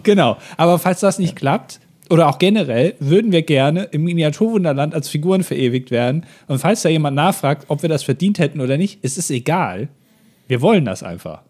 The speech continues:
Speaker 2: Ja, also genau, ich glaube, da, also ich glaube, da geht's auch drum.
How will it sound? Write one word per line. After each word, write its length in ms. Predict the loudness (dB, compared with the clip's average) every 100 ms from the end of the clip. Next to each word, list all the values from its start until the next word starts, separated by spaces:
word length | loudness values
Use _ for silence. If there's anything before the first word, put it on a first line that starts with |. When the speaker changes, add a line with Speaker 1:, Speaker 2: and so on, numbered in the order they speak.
| _ _ _ _ _ _ _ _ _ _ _ _ -6
Speaker 2:
Ja, 540 | -2 2 2 0 -8 -20 _ _
also 200 | -8 -2
genau, 180 | 0 0
ich 80 | 0
glaube, 200 | 2 2
da, 60 | 2
also 260 | -2 -4 -4
ich 80 |
glaube, 200 | 0 2
da 80 | 2
geht's 280 | 2 -2 -2
auch 120 | -6
drum. 320 | -4 -6 -6